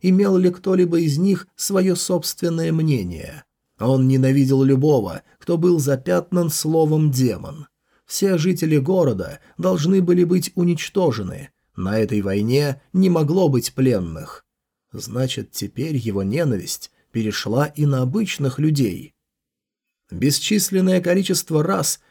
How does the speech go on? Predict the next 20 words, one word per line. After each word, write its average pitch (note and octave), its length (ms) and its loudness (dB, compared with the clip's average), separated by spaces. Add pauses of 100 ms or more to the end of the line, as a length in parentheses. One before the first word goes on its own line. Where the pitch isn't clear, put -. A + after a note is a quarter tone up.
его F#3+ 280 2
разрывали F3+ 560 2
на E3+ 140 0
части - 460 -2
злые F3+ 380 2
проклятия, F3 840 -4 (260)
только E3+ 360 0
для D3+ 160 2
того, D3+ 440 -2 (140)
чтобы F3+ 340 0
вновь E3+ 320 0
собрать F3 500 -2
воедино. D3 720 -2 (340)
Он D#3 340 2
не F3+ 200 2
был E3+ 200 2
ни E3+ 160 2
живым, D#3+ 440 2
ни E3 100 0
мертвым, C#3 640 -2